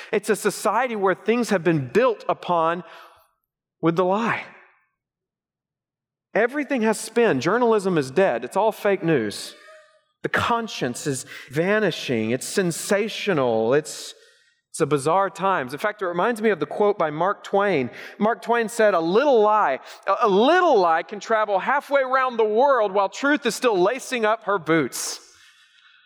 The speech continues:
That is the time we are living in, brothers and sisters. To make matters worse, it's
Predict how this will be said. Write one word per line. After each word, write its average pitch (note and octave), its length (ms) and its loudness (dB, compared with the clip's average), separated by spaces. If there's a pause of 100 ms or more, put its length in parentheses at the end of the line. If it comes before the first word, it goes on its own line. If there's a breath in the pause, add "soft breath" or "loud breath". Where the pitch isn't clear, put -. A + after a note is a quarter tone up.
(1000 soft breath)
That E3+ 220 -2
is C#3+ 100 -2
the C3 80 -6
time E3 400 -4
we D#3 140 0
are D3 120 2
living C3+ 380 0
in, A#2+ 400 -2 (100)
brothers C3 460 -4
and A#2 140 -8
sisters. - 760 -6 (1700)
To D#3 80 -6
make D#3+ 160 -2
matters D3 320 -4
worse, C#3+ 480 0
it's - 320 -12